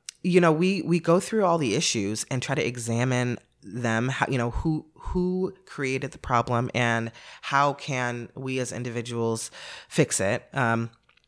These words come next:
and we as colle-, collectively as social movements fix the problems. Um, and then we just talk a lot about what,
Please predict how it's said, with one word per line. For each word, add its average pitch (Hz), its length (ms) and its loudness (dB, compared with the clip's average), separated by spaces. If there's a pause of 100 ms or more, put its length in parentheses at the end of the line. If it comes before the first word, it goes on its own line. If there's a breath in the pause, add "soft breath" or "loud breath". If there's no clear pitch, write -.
(280)
and 170 120 4
we 160 140 6
as 143 100 2
colle-, 147 240 2
collectively 143 560 2
as 113 80 -2
social 123 300 -2
movements 123 280 -6
fix - 200 -8
the - 60 -8
problems. 95 420 -6 (500 loud breath)
Um, 180 320 8 (100)
and 220 140 8
then 247 100 4
we 285 120 4
just - 160 -2
talk 294 180 -2
a 294 40 4
lot 254 180 2
about 254 240 4
what, 208 380 0